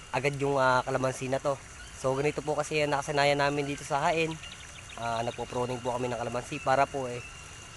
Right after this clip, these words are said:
ba-, ah, kahit bata pa lang yung kalamansi natin, eh, hindi na, hindi pa masyadong, ah, hagdanin kahit umidad ng,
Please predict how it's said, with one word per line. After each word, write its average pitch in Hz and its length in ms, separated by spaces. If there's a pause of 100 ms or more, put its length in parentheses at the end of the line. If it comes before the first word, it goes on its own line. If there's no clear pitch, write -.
(600)
ba-, 139 180 (240)
ah, 123 720 (340)
kahit 147 240
bata 156 320
pa 156 160
lang 156 80
yung 151 140
kalamansi 151 320
natin, 151 260
eh, 131 80
hindi 131 240
na, 135 160
hindi 135 160
pa 127 160
masyadong, 123 400
ah, 120 240
hagdanin 120 400
kahit 127 240
umidad 127 300
ng, 123 160